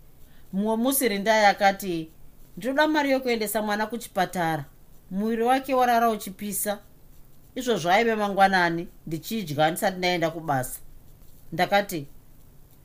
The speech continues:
"Handina mari." Rindai akati, "Hamunyari here?" Kunyara kuti handina mari, zvinonyadzisa kushaya mari nhaye. Mwana ari kurwara uyu.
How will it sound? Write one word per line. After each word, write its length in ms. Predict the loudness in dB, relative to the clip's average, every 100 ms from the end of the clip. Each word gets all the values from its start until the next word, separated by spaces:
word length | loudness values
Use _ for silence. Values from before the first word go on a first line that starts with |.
| -4
"Handina 380 | -2 -2 0 0
mari." 400 | 2 2 0 -4 -14 -20 -20 -20 -20 -20 -20 -20 -20 -14 -8
Rindai 400 | -6 0 2 2
akati, 400 | 0 -6 -6 -20 -20 -20 -20 -20 -20
"Hamunyari 920 | -8 -2 -2 -2 -4 0 0 0 -2
here?" 320 | -2 -4 -6 -12 -20 -20 -20 -20 -20 -20 -20 -20 -20 -20 -4
Kunyara 260 | 4 6 6
kuti 160 | 4
handina 300 | 2 2 0
mari, 280 | 4 4 2 -4 -20 -20 -4
zvinonyadzisa 520 | 0 2 0 0 -2
kushaya 300 | 0 2 4
mari 280 | 4 2 2
nhaye. 300 | 0 0 -4 -16 -20 -20 -20 -20 -20 -20 -20 -20 -14 -8
Mwana 460 | -4 -2 0 2
ari 140 | 2 0
kurwara 540 | -4 -2 -2 -2 -2
uyu. 180 | -6